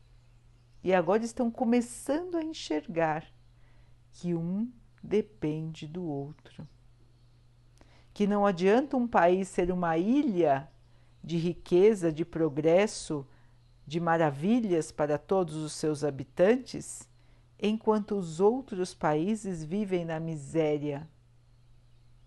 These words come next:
Então vão aprender aos poucos a mudar de opinião.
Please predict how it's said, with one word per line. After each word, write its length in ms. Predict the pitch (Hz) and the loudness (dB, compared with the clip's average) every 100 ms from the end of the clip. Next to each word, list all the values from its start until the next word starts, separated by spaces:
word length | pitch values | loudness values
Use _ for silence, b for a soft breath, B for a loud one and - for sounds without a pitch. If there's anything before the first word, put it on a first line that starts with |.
| - - - _ - - _ _ - - _ _ - - - - _ _ _ _ - - _ - _ _ _ - | -20 -20 -20 _ -20 -20 _ _ -20 -20 _ _ -20 -20 -20 -20 _ _ _ _ -20 -20 _ -20 _ _ _ -8
Então 360 | 190 190 208 208 | -8 0 0 2
vão 280 | 208 220 | 0 0
aprender 760 | 226 226 247 247 226 175 190 180 | -2 0 0 2 0 2 2 2
aos 300 | 165 170 - | 0 -6 -18
poucos 1000 | - 185 220 220 - 143 147 - - - b b b b - | -2 2 2 -2 -10 -14 -14 -16 -20 -20 b b b b -6
a 120 | 170 | -4
mudar 640 | 185 196 151 160 202 240 - - - - - - - - | -2 -4 2 4 4 2 -4 -20 -20 -20 -20 -20 -20 -20
de 120 | 170 190 | -2 -2
opinião. 640 | 185 170 156 143 131 | -2 -6 -6 -6 -6